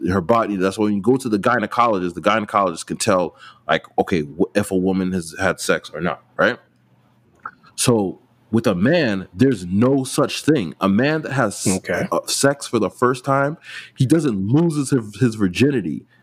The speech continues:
Speaker 1: He just has sex for the first time. There's no, nothing being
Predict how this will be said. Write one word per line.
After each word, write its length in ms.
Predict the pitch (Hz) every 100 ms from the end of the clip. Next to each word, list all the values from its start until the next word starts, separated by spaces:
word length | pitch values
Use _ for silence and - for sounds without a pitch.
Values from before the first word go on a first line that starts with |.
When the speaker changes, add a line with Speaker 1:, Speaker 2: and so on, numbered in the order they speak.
| _ _ _
Speaker 1:
He 160 | - 139
just 220 | 127 151
has 260 | 147 120 110
sex 320 | - 160 151
for 160 | - 104
the 100 | 90
first 340 | - 85 -
time. 240 | - 62 - _ _ - _ _
There's 200 | - 135 117
no, 280 | 143 143 117
nothing 480 | 110 131 143 135 120
being 480 | 113 127 113 104